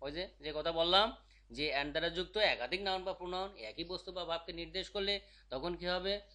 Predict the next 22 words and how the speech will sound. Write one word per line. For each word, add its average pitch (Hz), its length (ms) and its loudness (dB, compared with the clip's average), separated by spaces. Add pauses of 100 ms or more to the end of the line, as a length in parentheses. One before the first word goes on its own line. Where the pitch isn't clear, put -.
(160)
var 143 260 -2
সবসময় 185 480 -4
কি 185 100 -6
বসে? 202 420 2 (400)
Singular 175 440 0
হবে। 208 400 4 (760)
Okay? 196 400 2 (460)
is 160 220 0
at 170 180 0
the 170 180 0
gate, 196 280 0
the 135 320 -4
horse 165 280 -2
and 170 180 -6
carriage 180 420 -4 (260)
is 160 180 -4
at 160 160 -2
the 156 80 -4
gate, 185 340 0
time 160 200 2
and 175 160 -2
tide, 165 160 2